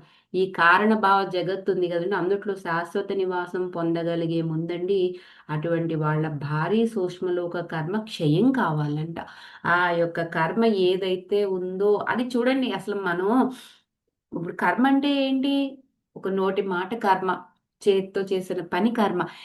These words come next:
even మన భావాలు కూడా కర్మే. నువ్వు ఒకరికి మంచి జరగాలని కోరుకో, అది మంచి కర్మ. నువ్వు చెడు జరగాలని కోరుకో,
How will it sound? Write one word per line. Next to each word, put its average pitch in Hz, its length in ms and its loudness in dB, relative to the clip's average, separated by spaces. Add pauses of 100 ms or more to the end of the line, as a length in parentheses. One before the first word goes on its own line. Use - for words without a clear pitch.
(140)
even 277 280 8
మన 226 180 8
భావాలు 196 840 8
కూడా 180 560 -2
కర్మే. 160 720 2 (760)
నువ్వు 262 540 2 (220)
ఒకరికి 226 500 2
మంచి 220 360 4
జరగాలని 247 640 0
కోరుకో, 247 560 -4 (500)
అది 226 120 4
మంచి 220 340 4
కర్మ. 160 360 -2 (340)
నువ్వు 254 160 4
చెడు 254 280 4
జరగాలని 254 720 4
కోరుకో, 254 540 -4